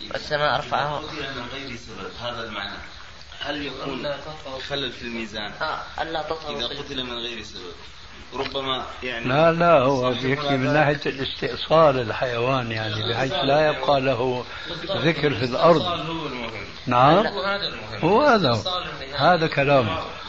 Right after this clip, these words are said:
Speaker 3: أما أنا بريحه إذا كان يقصد هذا المعنى، فهناك، آه، حديث بطرقه يبلغ مرتبة الحسن،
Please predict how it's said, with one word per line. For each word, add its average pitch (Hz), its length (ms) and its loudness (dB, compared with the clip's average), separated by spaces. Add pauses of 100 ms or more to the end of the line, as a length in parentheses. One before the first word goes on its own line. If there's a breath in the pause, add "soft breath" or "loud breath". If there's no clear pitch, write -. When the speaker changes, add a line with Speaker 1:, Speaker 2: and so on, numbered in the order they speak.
(200)
Speaker 3:
أما 143 560 4
أنا 135 120 2
بريحه 131 540 4
إذا 113 180 0
كان 123 300 -2
يقصد 117 400 -2
هذا 117 180 0
المعنى، 113 680 0 (840 loud breath)
فهناك، 135 540 2
آه، 135 960 4
حديث 139 600 0 (920 loud breath)
بطرقه 120 1200 0
يبلغ 131 480 0
مرتبة 127 520 0
الحسن، 131 500 0